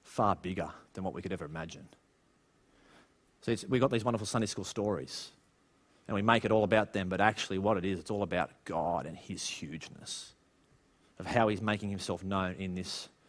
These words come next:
dysfunctional world. Maybe, may we join him in that.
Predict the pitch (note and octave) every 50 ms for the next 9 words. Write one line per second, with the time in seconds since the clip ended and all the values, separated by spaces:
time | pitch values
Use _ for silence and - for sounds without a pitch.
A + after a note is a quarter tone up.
0 | _ - - - - - _ _ _ _ _ _ _ - F#2 F#2 - - - F#2+
1 | G2 F#2 - - G2 F2+ D#2+ D#2 D#2 - - _ _ - F#2 F2+ G2+ G2+ E2 A#1+
2 | - - - - _ _ _ _ _ _ _ _ _ _ _ _ _ _ _ _
3 | _ _ _ _ _ _ _ _ _ _ _ _ _ _ _ _ _ _ - _
4 | _ _ _ _ _ _ _ _ _ _ _ _ _ _ _ _ _ _ _ _
5 | _ _ _ _ _ _ _ _ _ _ _ _ _ _ _ _ _ - A#2 A2
6 | G#2+ G2 F#2+ G#2 - - C3+ A#2 A2 G2+ G2 G2+ A2 A2 G#2+ G2 F#2+ - - G#2
7 | G#2 G#2+ G#2 F#2+ F#2+ F#2 F#2+ F#2+ F#2 E2 B1+ - -